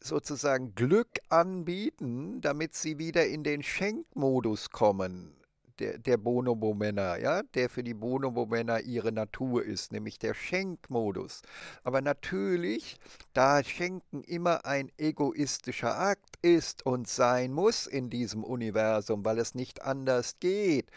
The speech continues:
weil jeder, der schenkt und nichts zurück will und nichts zurück erwartet, automatisch ausstirbt in der Evolution, weil ja quasi seine Gene,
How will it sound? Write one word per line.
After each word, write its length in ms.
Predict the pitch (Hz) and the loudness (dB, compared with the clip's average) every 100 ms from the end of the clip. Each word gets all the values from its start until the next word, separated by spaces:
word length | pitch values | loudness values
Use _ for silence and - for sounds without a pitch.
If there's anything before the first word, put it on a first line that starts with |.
| - - - | -16 -16 -2
weil 220 | 117 127 | 2 2
jeder, 420 | 117 135 156 165 | 0 0 4 4
der 200 | 143 131 | 4 4
schenkt 640 | 131 - 151 160 180 - - | 0 0 -2 -2 -6 -12 -16
und 420 | - 143 135 - | -6 -2 -4 -4
nichts 600 | 135 151 214 - - - | -6 -4 -4 -8 -12 -12
zurück 480 | - 160 123 127 - | -8 -4 2 2 2
will 420 | 101 117 147 185 285 - - - - - | 2 4 6 2 0 -14 -20 -20 -20 -8
und 220 | 127 117 | -6 -4
nichts 460 | 147 196 - - - | -2 -2 -4 -10 -8
zurück 360 | - 127 135 - | -2 0 0 0
erwartet, 640 | 120 110 113 120 139 - | 0 4 4 2 -2 -8
automatisch 880 | 131 135 156 165 143 143 143 139 - | -4 -4 -4 -6 -2 0 -2 -4 -6
ausstirbt 1000 | - 185 202 - - - - 113 104 - | 0 2 2 -2 -10 -6 2 4 2 -2
in 160 | 120 101 | -6 -2
der 160 | 104 | 0
Evolution, 960 | 107 101 104 98 - 107 104 98 92 90 - - - - | -2 -2 -4 -4 -6 0 2 2 0 -4 -12 -20 -16 -2
weil 160 | 113 | 2
ja 140 | 135 135 | 4 2
quasi 480 | - 127 139 151 127 | 2 4 4 0 -4
seine 580 | - 120 139 170 185 | 4 4 6 2 -2
Gene, 640 | 180 156 151 170 190 226 | -2 0 0 0 2 2